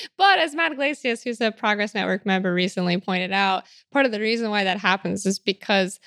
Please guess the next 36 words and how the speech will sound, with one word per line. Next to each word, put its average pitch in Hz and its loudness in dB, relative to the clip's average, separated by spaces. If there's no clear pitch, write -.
news 233 0
companies 202 0
are 196 0
reacting 190 0
to 202 -2
the 185 0
wants 196 0
of 202 -10
the 190 -2
market, - 0
which 196 0
is 202 -2
a 202 -6
fancy 208 -2
way 180 0
of 185 -4
saying, 180 -2
"y'all 214 2
are 196 0
clicking 208 -2
on 180 -2
this 175 -2
stuff - 0
in 226 0
more 190 0
numbers 185 -2
and 196 -4
are 190 0
clicking 202 -2
on 185 -2
the 185 0
positive 190 0
stuff 185 2
in 202 0
fewer 190 0
numbers." 185 -2